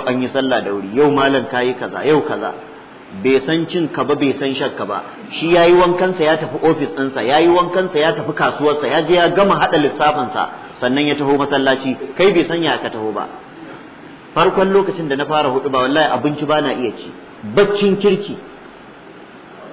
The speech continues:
Ka kwana ka rinka zullumin me zan faɗa gobe.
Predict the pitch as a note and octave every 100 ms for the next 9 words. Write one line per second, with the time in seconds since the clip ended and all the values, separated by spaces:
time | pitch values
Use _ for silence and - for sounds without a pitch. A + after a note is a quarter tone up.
0 | - - - - - - - - - F3
1 | F3+ G3 F#3 F#3 F#3 F#3+ F#3+ G3+ D#3 A#2+
2 | G3+ G#3 F#3 E3 E3+ E3 C#3+ E3+ E3 C#3+
3 | C3+ C#3 B2 A2+ G#2+